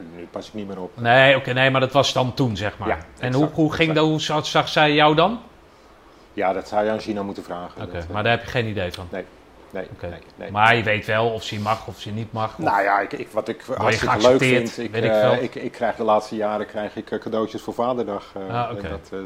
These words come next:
Speaker 1: dat,
Speaker 2: Ja.
Speaker 1: dat vind ik wel charmant, eh.
Speaker 2: En dat vindt, zij vindt dan, als je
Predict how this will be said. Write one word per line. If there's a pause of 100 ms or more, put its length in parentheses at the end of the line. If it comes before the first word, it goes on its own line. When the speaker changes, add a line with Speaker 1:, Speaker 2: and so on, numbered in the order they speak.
Speaker 1:
dat,
Speaker 2:
Ja.
Speaker 1:
dat
vind
ik
wel
charmant,
eh.
Speaker 2:
En
dat
vindt,
zij
vindt
dan,
als
je